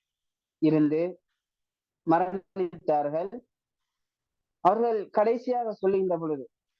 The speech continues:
தன்னுடைய சம்பவத்தை சொல்லுகின்ற பொழுது கூறுகிறார்கள், "நான் சிறிய வயதில்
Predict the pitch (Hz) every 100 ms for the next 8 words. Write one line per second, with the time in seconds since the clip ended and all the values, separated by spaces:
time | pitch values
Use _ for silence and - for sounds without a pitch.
0 | _ 170 175 175 165 175 214 220 208 175
1 | 175 165 156 151 147 143 160 151 139 131
2 | 131 147 180 214 _ _ _ _ _ -
3 | 349 208 349 220 247 247 220 180 160 170
4 | 185